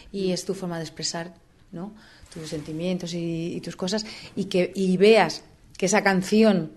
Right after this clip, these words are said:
de repente, pues tú la has creado en Madrid, porque echabas de menos tu pueblo, rescatar una ciudad, habla de tal, solamente por haberla, mm, dedicado a estas mujeres,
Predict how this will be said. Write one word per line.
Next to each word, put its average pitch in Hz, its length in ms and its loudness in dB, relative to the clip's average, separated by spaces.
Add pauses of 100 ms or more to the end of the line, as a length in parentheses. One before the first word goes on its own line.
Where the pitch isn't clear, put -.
(180)
de 170 80 0
repente, 175 560 4
pues 170 140 -2
tú 180 100 -4
la 175 100 2
has 156 80 -6
creado 170 400 2
en 170 120 -4
Madrid, 160 480 -6
porque 175 260 -6
echabas 175 380 -6
de 175 180 -4
menos 170 300 -4
tu 160 120 -10
pueblo, 175 400 -2
rescatar 170 360 -8
una 175 120 -8
ciudad, 170 460 -2
habla 170 200 0
de 170 80 -4
tal, 180 140 2 (800)
solamente 214 520 4
por 196 160 6
haberla, 190 640 8
mm, 190 320 4
dedicado 180 400 6
a - 20 8
estas 180 220 2
mujeres, 185 600 -2